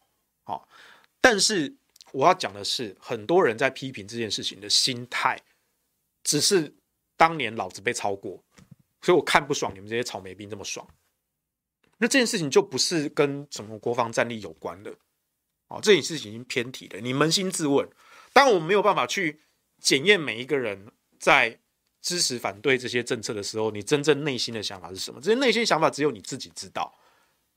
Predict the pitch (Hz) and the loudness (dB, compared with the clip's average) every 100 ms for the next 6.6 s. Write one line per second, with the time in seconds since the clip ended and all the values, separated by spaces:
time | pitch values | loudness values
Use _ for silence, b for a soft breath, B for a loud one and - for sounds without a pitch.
0 | _ 190 180 151 127 143 143 98 127 123 | _ 2 4 4 2 -2 0 0 0 -2
1 | 101 - _ _ _ _ _ _ - - | -4 -8 _ _ _ _ _ _ -8 4
2 | 131 127 123 - _ _ _ _ _ - | 4 4 0 0 _ _ _ _ _ -20
3 | - _ B 151 160 269 233 139 143 160 | -20 _ B 0 6 8 6 4 2 2
4 | 107 135 - 113 - - _ b b b | 0 -6 -6 -10 -10 -18 _ b b b
5 | 151 131 156 165 160 170 147 147 - 165 | 2 4 6 8 6 6 0 -2 -2 -2
6 | 127 139 107 - 120 92 | 0 0 0 -4 -8 -8